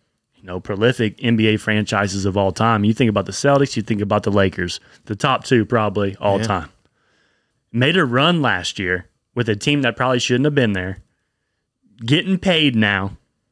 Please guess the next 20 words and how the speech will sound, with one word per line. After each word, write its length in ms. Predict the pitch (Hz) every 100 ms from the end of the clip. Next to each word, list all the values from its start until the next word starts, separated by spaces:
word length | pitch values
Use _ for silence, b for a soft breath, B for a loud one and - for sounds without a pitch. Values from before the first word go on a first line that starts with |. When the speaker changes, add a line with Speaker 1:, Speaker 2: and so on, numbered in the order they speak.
| _ _ _ _ -
Speaker 1:
and 500 | 143 160 135 131 - _ _ _ _ _
you 220 | 120 139
go 320 | 139 131 123
off 220 | 120 120 117
and 100 | 107
you 200 | 110 -
have 160 | 120
an 60 | 113
affair 440 | 101 120 113 110
with, 220 | 101 101 - _ -
with 140 | 117 104
another 320 | 110 123 113
chick 300 | - 110 104
and 60 |
you're 100 | 95
cheating 260 | 92 120 104
on 140 | 104
your 80 | 98
wife. 320 | 104 90 92 b b b b _ _ _
Now, 400 | 120 143 101